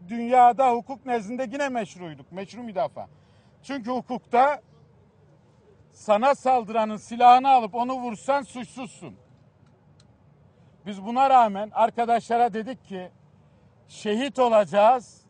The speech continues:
ama görüntülere silah kullanan konumda düşmeyeceğiz. Çünkü bu İsrail'in daha çok zor durumda kalmasına sebep olur."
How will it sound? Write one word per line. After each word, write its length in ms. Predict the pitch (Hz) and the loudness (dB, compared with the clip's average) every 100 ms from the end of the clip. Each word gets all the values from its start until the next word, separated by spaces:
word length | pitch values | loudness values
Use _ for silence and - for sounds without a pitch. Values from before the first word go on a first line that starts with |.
| _ _ _ _ _ _ _ | _ _ _ _ _ _ _
ama 260 | 190 247 247 | -4 0 -2
görüntülere 960 | 180 233 240 - 220 226 226 269 269 - _ _ _ _ | -2 -4 -4 -10 -2 0 2 0 -2 -8 _ _ _ _
silah 480 | - 202 208 262 - _ | -18 -6 2 2 2 _
kullanan 720 | 226 214 220 220 226 262 226 | -12 -4 0 0 2 -2 -4
konumda 640 | - 226 214 202 196 160 | -8 -8 -8 -4 -4 -4
düşmeyeceğiz. 840 | 220 - 226 214 180 240 240 - _ _ _ _ _ | -12 -14 -12 -10 -4 -4 -4 -10 _ _ _ _ _
Çünkü 380 | - 247 233 233 | -16 -14 -12 -10
bu 200 | 226 240 - | -6 -6 -8
İsrail'in 840 | 214 - 220 233 214 208 240 220 165 | -16 -6 2 4 4 -2 -10 -12 -2
daha 220 | 214 226 | 2 2
çok 240 | 220 214 | 0 -10
zor 260 | 151 220 196 | -10 -8 -8
durumda 320 | 196 196 196 | -10 -8 -8
kalmasına 560 | 196 196 180 175 160 180 | -6 -6 -6 -10 -12 -16
sebep 380 | - 156 147 131 | -16 -14 -16 -16
olur." 200 | 120 | -20